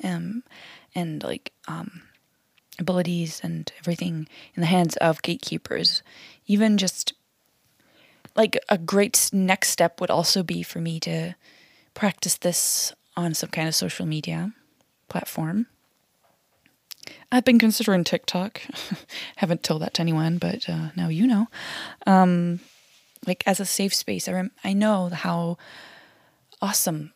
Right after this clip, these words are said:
that was for me when I began, you know, sharing on my Instagram, um, just for my, just with my close, close friends at the time. I was, I was still on sick leave, and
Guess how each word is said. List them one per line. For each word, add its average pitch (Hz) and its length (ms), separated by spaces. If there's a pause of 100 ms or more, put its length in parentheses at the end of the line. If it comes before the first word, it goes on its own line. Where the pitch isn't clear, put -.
(200)
that 175 240
was 175 200
for - 180
me 165 180
when 156 160
I 151 140
began, 156 440
you 156 100
know, 151 140
sharing 156 520
on 165 160
my 160 320 (100)
Instagram, 185 760
um, 170 440 (640)
just - 240
for - 360 (600)
my, - 400
just - 240
with 202 140
my 175 160
close, - 380
close 170 240
friends 170 280
at 170 80
the - 80
time. 160 320
I 156 80
was, 160 300 (320)
I - 40
was 175 100
still 175 180
on 170 100
sick - 220
leave, 165 220 (120)
and - 160